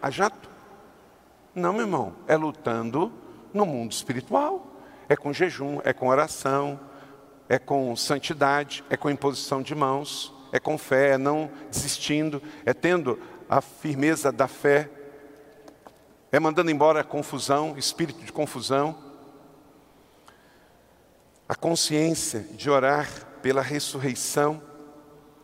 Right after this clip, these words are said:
Nós temos essa certeza. Por que que eu disse aqui que quem tem Jesus nunca vai morrer?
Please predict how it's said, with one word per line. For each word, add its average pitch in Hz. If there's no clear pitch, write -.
Nós 175
temos 226
essa 190
certeza. 165
Por -
que -
que -
eu -
disse 151
aqui 170
que -
quem 175
tem 165
Jesus 139
nunca 139
vai 131
morrer? 120